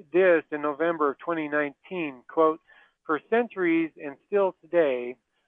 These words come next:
Russia and large parts of Ukraine have had much in common. A long territorial border, a shared history,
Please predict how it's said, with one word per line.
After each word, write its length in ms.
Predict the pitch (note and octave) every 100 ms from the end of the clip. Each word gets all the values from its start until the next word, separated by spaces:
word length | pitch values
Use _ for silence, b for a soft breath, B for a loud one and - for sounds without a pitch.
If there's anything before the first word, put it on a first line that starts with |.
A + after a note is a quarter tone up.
| _
Russia 420 | D3+ F3+ - F#3+
and 300 | F3+ G3+ A3
large 240 | F3 D#3+ - -
parts 280 | E3+ E3
of 80 | C#3+
Ukraine 560 | C#3+ - - F3+ D#3 C3+
have 120 | C3
had 240 | C#3+ D3+ C3+ C3+
much 340 | D3 G3+ F#3+ _
in 200 | D#3+ E3 D#3 -
common. 420 | D3+ C#3+ C3+ G#2+ - _ _ B B B _ B2+
A 40 |
long 340 | C3 D3+ D#3 -
territorial 600 | E3 D3+ - D#3 C#3 C3
border, 500 | A#2+ F3 F#3 G3 G3+ _ _ _
a 60 | C3 - -
shared 260 | C#3+ B2+ -
history, 520 | F#3+ - - G3+